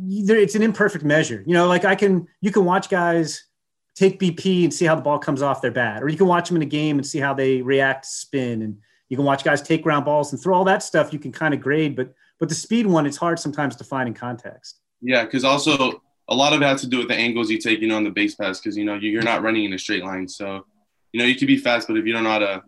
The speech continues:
Speaker 2: really run the bases, then it's not gonna, really gonna work out, you know?
Speaker 1: Exactly, exactly. How many, um,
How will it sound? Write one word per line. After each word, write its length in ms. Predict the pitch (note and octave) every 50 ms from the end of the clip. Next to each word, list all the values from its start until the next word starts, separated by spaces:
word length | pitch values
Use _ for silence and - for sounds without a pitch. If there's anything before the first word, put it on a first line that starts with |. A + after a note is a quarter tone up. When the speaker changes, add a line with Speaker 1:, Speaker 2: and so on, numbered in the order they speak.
| _ -
Speaker 2:
really 220 | G#2 A#2 A#2 A2+
run 180 | A2 A2+ A2+ A2
the 60 | G#2
bases, 380 | F#2+ G#2 G#2+ G#2+ G#2 - G2+ F#2
then 280 | G2 G2 F#2+ F#2+ F#2 _ _ _ _ _ _ _ _ _ _ _ _ _ _ _ _ _ _
it's 160 | G#2 - -
not 160 | A#2+ B2 A2+
gonna, 140 | G#2+ G#2 G#2
really 380 | G#2 G#2+ G2+ G#2 A2+ A2 G#2 G2
gonna 160 | G2+ G2 G2
work 200 | G2 G2 F#2 G2
out, 260 | G2+ G2 F#2+ F#2 - _ _ -
you 100 | G#2 G#2
know? 200 | G#2 G#2+ G#2+ - _ _ _ _ _ _ _ _ _ _ _ _
Speaker 1:
Exactly, 600 | - C3 A#2+ C3+ C3+ C3+ C3+ C3+ - B2 A2+ G2+ G2+ -
exactly. 640 | C#3+ B2 A#2 C3 B2+ B2+ B2+ B2+ - C3 C3 - -
How 220 | D#3+ F3 A#3 C#4+
many, 340 | D#4 E4 E4+ E4 D#4 C#4 A#3
um, 400 | F#3+ F3 E3 D#3+ D#3+ D3 D3 -